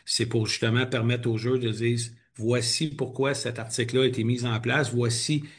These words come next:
les buts, ce qu'on, ce qu'on espérait atteindre en mettant ça, mais évidemment, lorsque la charte a été, euh, écrite et signée, euh, on pouvait pas prédire ce que le Canada de deux mille vingt-cinq, euh, aurait l'air à ce moment-là. Donc, c'est à la Cour suprême souvent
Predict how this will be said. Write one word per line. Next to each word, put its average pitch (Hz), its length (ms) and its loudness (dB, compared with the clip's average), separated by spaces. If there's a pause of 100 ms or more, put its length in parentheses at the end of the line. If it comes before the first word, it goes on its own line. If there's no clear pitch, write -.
(160)
les 120 240 2
buts, 139 320 2
ce - 100 -8
qu'on, 127 320 -4
ce - 100 -12
qu'on 120 200 4
espérait 135 540 2
atteindre 131 420 0
en 117 60 -2
mettant 117 320 0
ça, 170 220 -2
mais 135 160 0
évidemment, 117 460 0
lorsque 127 240 -4
la 113 200 -2
charte 127 280 -2
a 123 100 0
été, 117 360 0 (380)
euh, 113 40 -2
écrite 120 540 0
et 117 80 2
signée, 135 560 2 (360)
euh, 113 420 2
on 123 80 -2
pouvait 117 220 0
pas 131 100 2
prédire 120 400 2
ce - 80 -4
que - 80 0
le 117 60 2
Canada 117 420 0
de 123 40 -8
deux 117 120 0
mille 117 200 2
vingt-cinq, 123 680 -4
euh, 107 220 0
aurait 110 280 2
l'air 123 240 2
à 117 60 2
ce - 200 -2
moment-là. 117 360 2
Donc, 123 260 -2
c'est - 160 0
à 113 80 2
la 107 120 -2
Cour 123 200 0
suprême 123 400 -2
souvent 117 400 -2